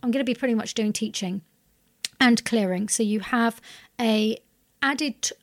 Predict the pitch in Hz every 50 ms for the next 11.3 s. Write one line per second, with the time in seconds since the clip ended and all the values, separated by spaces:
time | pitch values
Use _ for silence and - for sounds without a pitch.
0 | _ _ _ - - 339 330 - - 311 226 254 240 233 269 285 277 240 214 262
1 | - - 254 226 - 247 269 277 254 - 277 226 - 254 220 - 226 190 - 220
2 | 226 240 240 214 208 196 - 220 202 170 - 247 240 233 226 196 220 214 - -
3 | - 226 196 - 220 190 - 226 240 - - 220 208 202 220 262 302 294 - -
4 | - - - - - _ - 254 233 226 233 233 226 226 285 302 285 - - 277
5 | 254 240 214 214 254 294 - _ - - - 247 226 202 220 - - 240 233 -
6 | 262 226 185 - - - 254 240 262 285 302 311 285 285 277 262 247 269 262 -
7 | - - 208 - - - 247 269 269 247 262 269 277 269 247 233 233 - - -
8 | - - - 208 247 - - - - - 240 - - - - - 247 226 208 -
9 | - - 381 359 302 269 277 269 - - - 233 - - 269 - - - - -
10 | 262 247 233 233 - 226 - 233 - - - - 247 226 220 - - - - 381
11 | 359 311 262 269 269